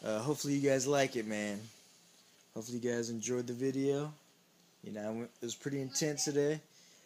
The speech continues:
Pushing some good weight, guys. You know, I haven't really squatted, you know, heavy in about two months, so that's actually pretty good for me. I was actually, if you guys couldn't see, it was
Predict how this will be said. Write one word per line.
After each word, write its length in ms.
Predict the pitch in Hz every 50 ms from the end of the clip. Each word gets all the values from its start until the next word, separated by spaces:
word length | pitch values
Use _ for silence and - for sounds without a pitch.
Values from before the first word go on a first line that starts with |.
| _ _
Pushing 280 | - 185 180 185 - 147
some 180 | - - 143 131
good 240 | 127 139 147 143
weight, 320 | 127 127 139 143 143 120 110
guys. 580 | 110 104 101 101 104 104 107 104 - - - - - - - - - - - - -
You 80 | 104
know, 120 | 98 98 98
I 60 | 98
haven't 320 | 104 135 131 123 123 127
really 200 | 123 117 117 110
squatted, 680 | 107 - - - 123 117 117 120 120 117 120 120 117 117 - - _ - _ _ _ _ _ _ _ _ _ _ _ _ _ _ _ _ _ _ _ _ - - -
you 80 | 95
know, 100 | 98 95
heavy 480 | 92 - 117 131 135 127 120 123 117 117
in 100 | 110 110
about 460 | 104 95 104 98 98 95 92 - -
two 240 | - - 139 131 120
months, 460 | 113 123 131 127 120 117 98 - -
so 320 | - 101 98 98 98 98 - - - _ _ _ _ - - - - - - _ _ _ _ -
that's 160 | 113 - -
actually 300 | 131 123 113 - 113 101
pretty 220 | - - 127 120 113
good 220 | 110 131 127 120
for 140 | - - 101
me. 260 | 98 98 98 98 98
I 160 | 98 98 101
was 300 | 101 98 95 - - - - -
actually, 440 | 120 123 117 - - - 113 110 110
if 120 | 104 -
you 60 | 117 113
guys 220 | 120 117 117 -
couldn't 280 | - - 123 117 113 101
see, 320 | - - 135 131 120 113
it 100 | 104 104
was 280 | 104 101 92 - -